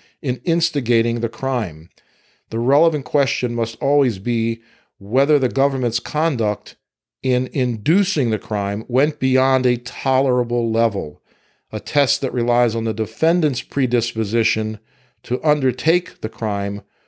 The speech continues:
would rely on very shaky evidence regarding his past behavior and personal attributes. More fundamentally, focusing on the defendant's innocent or pr-, innocence or predisposition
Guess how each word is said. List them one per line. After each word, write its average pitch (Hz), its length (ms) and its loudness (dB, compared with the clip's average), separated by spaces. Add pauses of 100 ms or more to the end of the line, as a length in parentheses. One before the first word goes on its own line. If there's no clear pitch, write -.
(140)
would 117 180 -2
rely 120 500 2
on 117 180 -2
very 131 400 2
shaky 135 540 0
evidence 123 500 0
regarding 117 460 2
his 110 180 -4
past 123 420 0
behavior 110 540 -2
and 101 100 -8
personal 110 480 -4
attributes. 95 840 -6 (840)
More 139 440 2
fundamentally, 131 1040 0 (380)
focusing 156 760 0
on 127 160 0
the 123 80 -2
defendant's 127 580 0
innocent 139 540 0
or 110 120 -4
pr-, - 360 -20
innocence 147 480 0
or 120 140 0
predisposition 123 1400 0